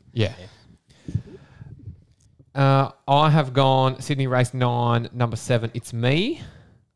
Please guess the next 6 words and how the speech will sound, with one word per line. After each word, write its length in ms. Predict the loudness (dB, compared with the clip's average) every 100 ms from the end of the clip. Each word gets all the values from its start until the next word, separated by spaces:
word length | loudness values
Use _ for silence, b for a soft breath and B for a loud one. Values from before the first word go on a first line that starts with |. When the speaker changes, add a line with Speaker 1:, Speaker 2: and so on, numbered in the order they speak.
| _ _ _ _ _ _ _
Speaker 2:
First 260 | -2 0 2
Speaker 1:
Snake 100 | 0
Speaker 2:
up 220 | -2 -4
in 120 | -6
twelve. 480 | -2 0 0 -2 -10 _ _
Speaker 1:
Yes. 500 | -4 -4 -4 -10 -12